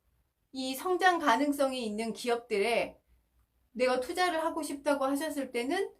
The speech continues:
이 이티에프 상품이 내 작은 돈으로 수익을 볼 수 있는 유리한 상품이라는 생각도 듭니다.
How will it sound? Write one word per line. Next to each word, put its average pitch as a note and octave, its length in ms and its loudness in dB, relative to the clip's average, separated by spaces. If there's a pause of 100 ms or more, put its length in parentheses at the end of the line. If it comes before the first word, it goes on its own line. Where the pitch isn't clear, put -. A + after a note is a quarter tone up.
이 C#4 260 2
이티에프 D4 420 -2
상품이 A#3+ 720 -6 (840)
내 C4 400 0
작은 B3+ 440 4
돈으로 A#3 600 -4 (580)
수익을 D#4+ 420 -2
볼 G#3 140 0
수 B3+ 140 -10
있는 A#3+ 480 -2 (480)
유리한 D4 440 0
상품이라는 D4 680 -2
생각도 C4 440 -8
듭니다. - 500 -16